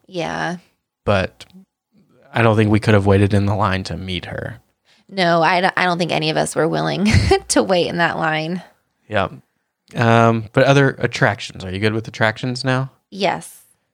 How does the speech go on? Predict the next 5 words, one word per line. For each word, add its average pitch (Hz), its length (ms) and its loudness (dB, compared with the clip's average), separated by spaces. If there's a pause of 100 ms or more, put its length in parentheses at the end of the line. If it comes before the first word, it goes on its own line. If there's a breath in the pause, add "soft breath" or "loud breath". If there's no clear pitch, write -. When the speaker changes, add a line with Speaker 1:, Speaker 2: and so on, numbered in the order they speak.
(120)
Speaker 2:
So 120 460 2 (340)
Haunted 127 240 2
Mansion 120 720 0
was 113 240 -2
good, 110 540 2